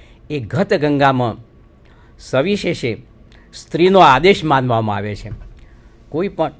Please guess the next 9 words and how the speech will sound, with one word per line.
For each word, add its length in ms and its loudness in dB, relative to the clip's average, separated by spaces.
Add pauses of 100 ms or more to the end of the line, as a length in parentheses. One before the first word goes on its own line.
ધર્મમાં 540 -4
સ્ત્રીને 420 -6
આટલી 600 -8 (120)
સ્વતંત્રતા 840 -6 (140)
આપેલી 420 -8
આપણે 260 -8
જોઈ 180 -8
શકતા 600 -14
નથી. 380 -10